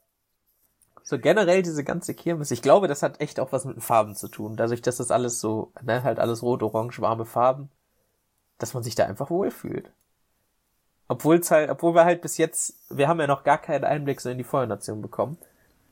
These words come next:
Außer, dass Argen vor hundert Jahren mal einen netten Feuerbändiger kannte. Äh, und, <laughs> ne, jetzt sind wir hier in der Stadt und die sind halt auch ganz normale Menschen, die sich über ganz normale Sachen freuen,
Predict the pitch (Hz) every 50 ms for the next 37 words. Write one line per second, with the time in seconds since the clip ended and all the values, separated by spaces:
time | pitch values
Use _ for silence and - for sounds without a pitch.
0 | _ _ - - 123 - 135 120 120 117 117 113 127 127 123 123 - 131 120 131
1 | 131 127 120 120 127 120 120 120 117 117 117 - 113 123 123 120 117 120 - -
2 | 117 - - 123 117 107 101 107 98 104 107 107 107 107 - - - 110 - 185
3 | - _ _ - - _ _ _ _ _ _ _ - 110 110 113 117 110 - -
4 | - _ _ - - - - - - - _ _ _ _ - 123 123 120 120 117
5 | 117 110 - - - 139 127 - - - 208 196 - - _ _ _ _ _ -
6 | 113 113 123 135 120 117 131 131 131 - 131 120 120 127 120 117 113 110 107 104
7 | - - - - - - - - 131 123 - - 127 127 127 127 123 - - -
8 | _ _ _ _ - - 127 120 113 - 131 123 123 - 120 143 - - - 113
9 | 110 113 - - - 127 123 123 117 117 120 120 120 131 147 185 214 - - 110
10 | 107 110 113 120 117 - - 123 120 113 117 120 - - 107 104 101 104 107 101
11 | - - - - 180 - - - 160 156 156 160 165 170 180 -